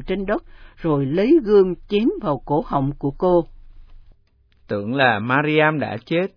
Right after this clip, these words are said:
Speaker 2: họ cuộn cô trong một khăn liệm và mang bỏ tại một con đường tối. Hôm đó là ngày lễ sinh nhật Đức Mẹ mùng tám tháng chín năm một nghìn tám trăm năm mươi tám. Những gì xảy ra sau đó được chính Mariam kể lại nhiều năm sau đó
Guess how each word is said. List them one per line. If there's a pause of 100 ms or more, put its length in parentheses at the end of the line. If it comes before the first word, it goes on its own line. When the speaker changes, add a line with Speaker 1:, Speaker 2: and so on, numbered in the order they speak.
(140)
Speaker 2:
họ (100)
cuộn (100)
cô
trong
một
khăn
liệm
và
mang
bỏ
tại
một
con
đường
tối. (540)
Hôm
đó
là
ngày
lễ
sinh
nhật
Đức
Mẹ
mùng
tám
tháng
chín
năm
một
nghìn
tám
trăm
năm
mươi
tám. (800)
Những
gì
xảy
ra
sau
đó
được
chính
Mariam
kể
lại
nhiều
năm
sau
đó